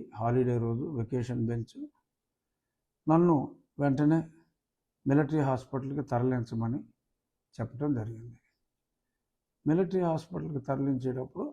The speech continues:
అదే రోజు రాత్రి నాకు పరీక్షలు చేసి, సేమ్ డే నైట్ నాకు పరీక్షలు చేసి, ఆ రిపోర్ట్ పంపాలి అని చెప్పి,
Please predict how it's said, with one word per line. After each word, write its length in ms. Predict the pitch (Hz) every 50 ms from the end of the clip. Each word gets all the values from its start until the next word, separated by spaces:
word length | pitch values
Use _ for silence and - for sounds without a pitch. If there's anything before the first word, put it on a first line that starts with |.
| - -
అదే 260 | 131 143 175 190 190
రోజు 400 | 170 165 160 160 147 160 220 - _ _ _ _ -
రాత్రి 380 | 135 131 156 156 - 165 165 156
నాకు 240 | 151 143 - 123 120
పరీక్షలు 480 | 117 - 123 135 131 135 - 147 131
చేసి, 440 | 120 117 120 117 110 - - - 302 _ _ _ _ _ _ _ _ _ _ _ _ _ _ _ _ -
సేమ్ 300 | - 185 202 220 226 214
డే 140 | 202 196 170
నైట్ 380 | 147 147 156 170 139 - - 120 - _ _ _ _ _ -
నాకు 300 | 151 135 120 120 113 113
పరీక్షలు 480 | 113 - 117 123 117 120 - 131 120 113
చేసి, 420 | 117 120 123 117 - - 262 - _ _ _ _ _ _ _ _ _ _ _ _ -
ఆ 100 | 143 143
రిపోర్ట్ 500 | 135 139 127 - 170 165 151 165 - -
పంపాలి 420 | 160 151 123 135 135 131 131 131
అని 200 | 127 123 120 110
చెప్పి, 380 | 117 117 123 - 190 285 302